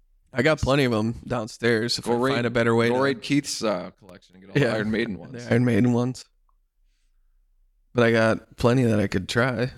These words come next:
Speaker 1: I just gotta figure out a better way f-, for storing the actual discs, records.
Speaker 2: This is where we'll have the Nemo Productions, uh,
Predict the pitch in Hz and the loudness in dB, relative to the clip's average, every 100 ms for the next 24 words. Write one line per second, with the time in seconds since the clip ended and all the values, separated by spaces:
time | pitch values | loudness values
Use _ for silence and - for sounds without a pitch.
0 | - 131 123 - 123 110 - 127 120 117 | -12 -10 -8 0 0 2 2 2 2 2
1 | 120 117 117 117 - - _ _ _ - | 2 4 4 2 -2 -12 _ _ _ -4
2 | - - 127 120 123 123 131 - - 127 | -2 2 4 4 2 0 -2 -10 0 0
3 | 120 120 123 - - - _ _ _ _ | 2 0 0 -4 -16 -18 _ _ _ _
4 | _ _ - 143 143 - - - - - | _ _ 0 2 2 -2 -6 -8 -2 -2
5 | - 71 69 - - - _ _ _ _ | 0 -2 -2 -8 -12 -20 _ _ _ _
6 | _ _ _ _ _ _ _ _ _ _ | _ _ _ _ _ _ _ _ _ _
7 | - 101 101 101 98 95 87 92 98 95 | -4 0 0 0 0 0 0 2 2 0
8 | - 98 95 - 98 98 87 90 | -2 -2 -2 0 0 2 0 0